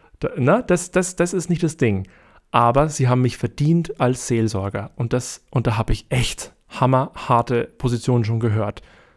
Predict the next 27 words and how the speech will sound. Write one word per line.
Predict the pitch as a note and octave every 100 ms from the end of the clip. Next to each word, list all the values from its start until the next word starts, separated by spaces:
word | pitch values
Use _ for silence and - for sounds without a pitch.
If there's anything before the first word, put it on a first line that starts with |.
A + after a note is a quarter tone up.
| _ _
Und | - A2+ -
nein, | A#2 B2
ich | C3
sage | C3 A#2
nicht | C#3 D#3 - -
Ja | A2+ A2+
und | A2+ B2+ A2
Amen | A#2 A2+ A2+
zu | -
diesen | - G#2+
Positionen. | G#2+ G#2 - A#2 A2+ A#2 D3 - - _ _ _ _ -
Aber | A#2+ A#2+ C3+ - _ _ _ _ _ _ _ _ _ _ _
unter | - C3+ B2
vier | - B2+
Augen, | A#2+ D3 E3+ A3+ - -
in | C#3
einem | C3 A#2
geschützten | A#2 - F3 - D#3+
Raum, | C3 A#2 B2+ E3 E3 _ _ _ _ _ -
in | C3
dem | B2+ E3+
Moment, | F3+ C#3+ D#3+ - -
ja, | D3 A#2 F3+
tatsächlich | - D3 D#3+ D#3 C#3 C3+ - _ -
dürfen | C3+ - C3+
sie | C3+
sein, | B2+ G#2 G2+